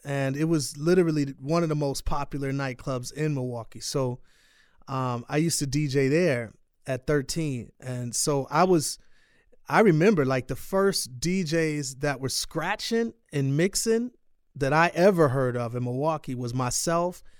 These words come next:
Doctor B, and Jerry Smokin' B was also, um,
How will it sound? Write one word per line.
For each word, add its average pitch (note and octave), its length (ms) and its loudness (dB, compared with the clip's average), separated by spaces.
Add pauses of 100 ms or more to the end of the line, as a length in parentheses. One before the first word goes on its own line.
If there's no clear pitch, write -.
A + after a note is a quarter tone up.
(440)
Doctor D3+ 380 0
B, E3 420 -2 (400)
and C3 360 -2
Jerry D3+ 340 4
Smokin' C#3+ 440 -2
B D3+ 260 0
was B2+ 200 -4
also, C3 580 -6 (180)
um, A#2+ 480 -6